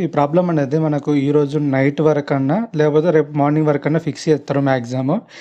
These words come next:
So, ఇది బీజీఎంఐ వాళ్ళ నుంచి ప్రాబ్లం కాబట్టి మ్యాక్సిమం to మ్యాక్సిమం వాళ్ళు తొందరనే ఫిక్స్ చేయనీకి అయితే ట్రై చేస్తారు.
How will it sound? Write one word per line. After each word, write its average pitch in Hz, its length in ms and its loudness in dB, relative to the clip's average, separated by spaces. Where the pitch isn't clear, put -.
So, - 140 -2
ఇది 151 180 2
బీజీఎంఐ 175 440 4
వాళ్ళ 170 160 2
నుంచి 165 280 2
ప్రాబ్లం 143 280 2
కాబట్టి 139 260 0
మ్యాక్సిమం 143 360 0
to 165 120 -2
మ్యాక్సిమం 147 260 0
వాళ్ళు 147 160 -4
తొందరనే 147 400 0
ఫిక్స్ 139 180 -6
చేయనీకి 139 280 -2
అయితే 147 160 0
ట్రై 135 200 0
చేస్తారు. 143 360 0